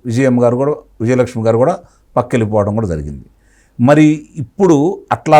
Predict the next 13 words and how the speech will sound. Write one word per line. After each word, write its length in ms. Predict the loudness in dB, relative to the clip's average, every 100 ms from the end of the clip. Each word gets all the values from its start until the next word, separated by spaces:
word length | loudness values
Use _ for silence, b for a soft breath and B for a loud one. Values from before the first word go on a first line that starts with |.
| 6
ఉండి 400 | 4 0 -2 -4 -2
అన్నీ 240 | -2 -2 -4
చూసుకున్నటువంటి 720 | -6 -6 -4 -2 0 0 0 -2
ఇతను 360 | 0 -2 -2 -6 _ _ _ _ -2
రెండు 160 | 2
వేల 180 | 4 4 2
పద్నాలుగులో 580 | -2 0 2 2 2 0 -2 _ _ _ _ -14
ఎప్పుడైతే 440 | -2 0 0 0 0 -2 -8 _ 0
వాళ్ళ 140 | 2 2
అధికారంలోకి 500 | 2 2 4 2 2
రాలేదో, 360 | 2 2 2 -2 -6 _ _ _ _ _ _ 2
ఆ 20 | 4 6
రోజు 260 | 2 0